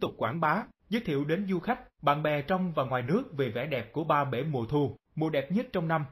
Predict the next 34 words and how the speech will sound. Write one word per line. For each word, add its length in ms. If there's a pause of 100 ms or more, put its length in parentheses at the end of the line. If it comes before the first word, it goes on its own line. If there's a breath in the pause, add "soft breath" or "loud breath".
(460)
Đây 120
là 140
sự 180
kiện 260
văn 140
hóa, 300 (220)
thể 200
thao 380
và 200
du 100
lịch 200
có 100
ý 140
nghĩa 320
đặc 220
biệt 180
quan 200
trọng 300
đối 100
với 200
huyện 260
Ba 180
Bể 220
nhằm 260
giới 140
thiệu, 280 (180)
quảng 240
bá, 200 (280)
hình 140
ảnh, 300 (260)
vùng 200
đất, 160 (220)
con 180
người, 240